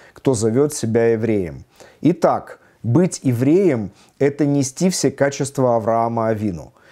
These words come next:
Быть евреем означает быть пытливым и критичным –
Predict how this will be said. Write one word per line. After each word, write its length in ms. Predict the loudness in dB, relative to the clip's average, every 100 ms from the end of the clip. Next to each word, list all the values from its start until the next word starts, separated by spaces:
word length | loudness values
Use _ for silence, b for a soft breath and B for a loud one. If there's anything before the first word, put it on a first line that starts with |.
| b b
Быть 300 | 0 2 2
евреем 540 | 0 2 2 2 0 -4
означает 680 | -4 -2 0 2 4 2
быть 380 | 0 0 0 0
пытливым 600 | -4 -4 0 2 4 2
и 140 | 0 -4
критичным – 920 | 0 -2 2 0 0 0 -2 -2